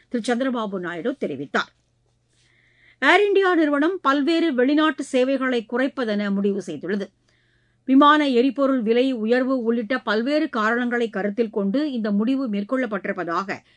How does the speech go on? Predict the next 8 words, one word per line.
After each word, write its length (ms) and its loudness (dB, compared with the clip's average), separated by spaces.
ஏர் 200 4
இந்தியா 320 4
நிறுவனத்தின் 580 -2
செய்திக்குறிப்பு 640 -6
தெரிவிக்கிறது. 520 -6
தில்லி, 440 4
சிகாகோ, 520 0
மும்பை, 380 2